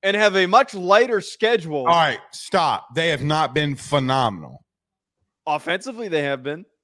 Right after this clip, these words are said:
Speaker 1: They've had a couple rough games.
Speaker 2: Is the offense the only team, the only side of the ball that plays?
Speaker 1: Their defense has made plays when they've needed them to. That's all that
Speaker 2: Is the
Speaker 1: matters.
Speaker 2: defense good or bad, yes or no, in Washington?
Speaker 1: It's mediocre.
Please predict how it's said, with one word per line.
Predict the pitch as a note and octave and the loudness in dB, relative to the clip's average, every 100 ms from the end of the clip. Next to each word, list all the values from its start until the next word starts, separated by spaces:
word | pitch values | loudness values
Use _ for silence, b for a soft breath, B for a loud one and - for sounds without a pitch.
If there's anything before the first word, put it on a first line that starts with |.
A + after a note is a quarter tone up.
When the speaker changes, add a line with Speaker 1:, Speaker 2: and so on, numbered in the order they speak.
| _ | _
Speaker 1:
They've | - | -2
had | C#4+ | 0
a | D#4 | 2
couple | D#4+ E4 | 0 -2
rough | D#4+ D#4+ D#4 | 4 4 4
games. | D4+ D#4 D#4+ C#4+ D3 - - | -6 -4 -4 -6 -10 -16 -10
Speaker 2:
Is | F3+ F3+ | -6 -4
the | F#3 D#3 | -4 -2
offense | D#3+ G3 G3 G3+ G3 | -2 -2 -4 -6 -6
the | F3+ | -4
only | F3 F#3 | -4 -4
team, | F#3 F#3+ F#3 F#3 | -6 -6 -6 -2
the | D3+ | 0
only | D3+ F3+ F3 | 2 2 0
side | F3+ F3 | 0 0
of | |
the | D#3+ | 0
ball | D3 E3 | 2 2
that | F3 C#3 | 0 -2
plays? | D3 D3+ E3+ E3+ - _ _ _ _ _ _ _ | -2 -2 -4 -8 -16 _ _ _ _ _ _ _
Speaker 1:
Their | D3 | -16
defense | B2+ E3+ F3+ F#3+ | -10 -10 -8 -10
has | F3+ D#3 | -10 -8
made | F3+ | -10
plays | C#3+ F3 D#3+ D#3 | -6 -6 -6 -10
when | D3+ | -12
they've | C3+ | -12
needed | C#3 D3+ C3+ | -12 -12 -12
them | B2+ | -14
to. | - E2+ _ _ _ _ _ _ _ _ _ _ _ _ _ | -18 -20 _ _ _ _ _ _ _ _ _ _ _ _ _
That's | C3 D3+ | -14 -8
all | D3 | -4
that | |
Speaker 2:
Is | E3 | -2
the | C#3 | -4
Speaker 1:
matters. | B2+ | -4
Speaker 2:
defense | G#3 A3 G#3+ G3 | -6 -6 -8 -6
good | - F#3 | -2 0
or | D#3+ | 2
bad, | C#3 A#2+ G#2+ | 2 0 0
yes | B2 B2+ | -2 -2
or | A#2+ | -4
no, | A2+ F#2 C#2 _ _ _ - | -6 -8 -10 _ _ _ -4
in | C#3 | 0
Washington? | B2+ A2 C3+ D#3+ | 2 2 -2 -10
Speaker 1:
It's | F3 | -8
mediocre. | F#3 G#3+ G3 F3+ D3+ D3 - A2+ _ | -6 -8 -6 -4 -4 -4 -12 -20 _